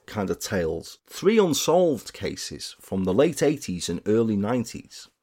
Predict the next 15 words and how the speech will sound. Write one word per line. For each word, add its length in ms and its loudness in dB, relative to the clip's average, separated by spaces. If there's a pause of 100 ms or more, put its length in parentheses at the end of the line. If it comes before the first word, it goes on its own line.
of 160 -4
sex 480 0
workers 460 4
Linda 400 6
Donaldson, 800 2 (240)
Maria 360 6
Requena, 680 -2 (280)
and 200 -4
Julie 400 0
Finley, 560 -4 (160)
who 100 2
were 240 10 (200)
commonly 600 4
lumped 380 0
together 440 2